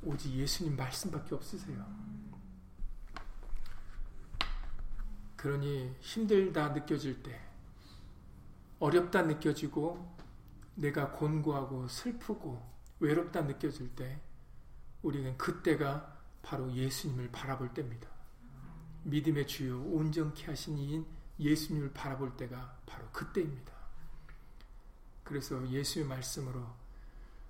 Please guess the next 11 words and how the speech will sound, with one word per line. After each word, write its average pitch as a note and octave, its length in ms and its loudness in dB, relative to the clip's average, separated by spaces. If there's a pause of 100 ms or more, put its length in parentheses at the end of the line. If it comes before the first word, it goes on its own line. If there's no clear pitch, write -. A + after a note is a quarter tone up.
다시 - 260 2
한번 D3+ 460 4 (920)
우리의 D#3+ 280 8
마음, C3 480 0
우리의 D#3+ 240 8
믿음을 C#3+ 540 4 (360)
확신하여 C3+ 880 4 (2750)
예수님을, C3 800 2
예수 C#3+ 280 0
이름으로 C3 300 -2
찬송하고 A3+ 800 0